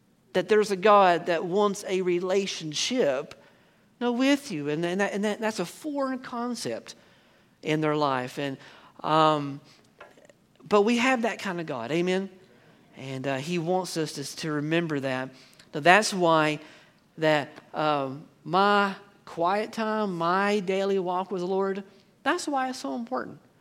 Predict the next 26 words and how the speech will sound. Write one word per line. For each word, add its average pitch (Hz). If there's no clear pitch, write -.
You 160
know, 139
when 143
I 196
sit 202
down 180
and 135
when 127
I 165
read 165
and 147
when 139
I 170
pray, 147
when 143
I 170
study, 151
that's 208
why 170
my 160
relationship 190
with 147
Him 151
is 156
so 160
important. 117